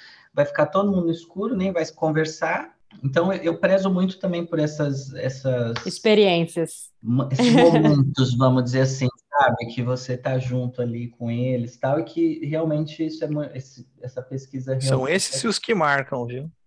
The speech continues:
Speaker 1: É, exatamente, são os
Speaker 3: Até hoje eu
Speaker 1: momentos,
Speaker 3: lembro
Speaker 1: né?
Speaker 3: das vezes que eu fui no museu em São Paulo, Ibirapuera, masp, quando era moleque.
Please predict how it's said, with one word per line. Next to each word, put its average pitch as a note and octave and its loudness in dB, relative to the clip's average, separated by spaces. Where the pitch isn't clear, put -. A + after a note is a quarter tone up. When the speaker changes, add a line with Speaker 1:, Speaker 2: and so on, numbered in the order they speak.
Speaker 1:
É, C#3+ 0
exatamente, C3+ 2
são C3+ -2
os C#3 2
Speaker 3:
Até D#3 6
hoje F#3 6
eu - 6
Speaker 1:
momentos, F#3 6
Speaker 3:
lembro F3+ 4
Speaker 1:
né? F3+ 6
Speaker 3:
das E3+ 6
vezes E3 2
que - -4
eu E3+ 2
fui D#3+ 0
no D#3+ 0
museu D3+ 2
em - -8
São C#3+ -4
Paulo, C3+ 0
Ibirapuera, A#2+ -4
masp, A2+ -6
quando B2+ -8
era B2+ -2
moleque. G#2+ -10